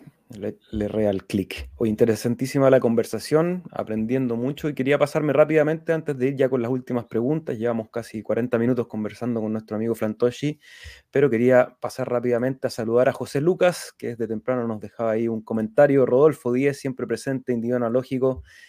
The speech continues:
que ya estuvo participando ahí con algunas preguntas. Jesús Molina, Felca también muy interesada en esta conversación. Hay un par de preguntas más que vamos a ir transmitiendo también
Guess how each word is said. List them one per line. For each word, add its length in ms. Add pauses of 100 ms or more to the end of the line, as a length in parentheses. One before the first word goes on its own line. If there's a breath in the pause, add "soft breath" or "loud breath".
(120 loud breath)
que 120
ya 140
estuvo 300
participando 540
ahí 80
con 140
algunas 340
preguntas. 680
Jesús 300
Molina, 560 (400 loud breath)
Felca 320
también 300
muy 180
interesada 580
en 60
esta 200
conversación. 640
Hay 100
un 80
par 160
de 100
preguntas 400
más 160
que 120
vamos 200
a 60
ir 80
transmitiendo 500
también 460